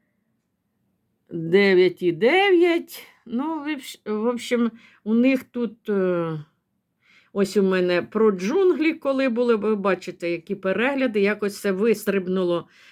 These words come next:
відео три і вісім десятих тисячі. Все для шиття, он майже, майже, м, тисячу набрало. Ну, в общем, ось так. Ой, тут я закриваю.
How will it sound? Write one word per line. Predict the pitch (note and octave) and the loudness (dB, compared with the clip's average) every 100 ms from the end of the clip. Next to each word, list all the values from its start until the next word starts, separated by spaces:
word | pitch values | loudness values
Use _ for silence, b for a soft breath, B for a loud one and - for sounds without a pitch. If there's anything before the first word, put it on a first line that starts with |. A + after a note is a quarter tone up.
| b | b
відео | F3 C#4 B3 D4 C#4+ | -4 0 0 2 0
три | C4+ - A3+ C#4+ C#4 | 0 -2 -2 -2 -2
і | G#3+ | -2
вісім | A3 A#3 A3+ A3 G3+ F#3 - _ _ _ | -2 -2 -2 -2 0 -2 -6 _ _ _
десятих | E3+ G3+ G#3 G3 F3 E3+ D#3 - | -4 -4 -2 0 -2 -2 -12 -12
тисячі. | - D3 - C#3 B2 - C#3+ D#3 _ _ _ _ _ _ _ _ _ | -12 -12 -10 -14 -14 -14 -14 -16 _ _ _ _ _ _ _ _ _
Все | - B3+ C4 | 0 2 4
для | B3 A#3+ | 2 2
шиття, | B3 G#3 - F3+ E3+ F#3 A#3 | 0 -4 -6 -4 -2 -2 -4
он | D4 C4+ | -4 -2
майже, | C#4 C#4+ - B3 | -2 -2 -6 -6
майже, | A#3 C4 B3+ A#3 B3 B3 B3 - _ _ | 0 2 2 0 0 0 -2 -6 _ _
м, | - E3 G3 G3 G3 - | -16 -10 -8 -6 -8 -6
тисячу | B3 - A3+ A3 G#3 | -6 -4 -6 -6 -4
набрало. | G#3 G3 F#3 F#3+ F#3 F3+ F3+ F#3 b b b b b b _ | -2 -2 0 0 0 -2 -4 -8 b b b b b b _
Ну, | G3+ C#4+ | -2 0
в | G4 | 0
общем, | F4 - E4+ C4+ | -2 -2 -2 -2
ось | A#3 B3 - | -2 -2 -2
так. | C4+ D4 C#4+ - - | -2 -2 -2 -12 -4
Ой, | A#3 A3+ - _ _ _ _ - | 0 0 -2 _ _ _ _ -8
тут | G#3+ G#3 _ | -8 -8 _
я | G3 G3+ F#3+ - _ | -6 -4 -4 -6 _
закриваю. | F3 F#3+ G#3 A3 A#3 D#4+ A#3 E3 | -8 -6 -2 -2 0 0 0 -2